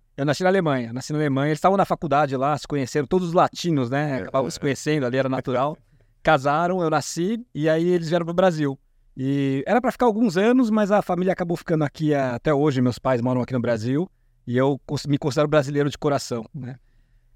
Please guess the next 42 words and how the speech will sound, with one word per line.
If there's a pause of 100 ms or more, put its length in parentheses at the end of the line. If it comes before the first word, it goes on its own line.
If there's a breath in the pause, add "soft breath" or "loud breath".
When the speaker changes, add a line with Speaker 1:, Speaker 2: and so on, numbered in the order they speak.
Speaker 1:
Até
faço
uma
brincadeira,
né?
Porque
às
vezes
o
pessoal
fala,
"Ah,
não,
mas
você
é
alemão,
você
nasceu
na
Alemanha,
né? (440)
É,
se
o
Brasil
jogar
na
Copa
do
Mundo
com
a
Alemanha,
aposto
que
você
torce
pra,
pra
Alemanha,
né?"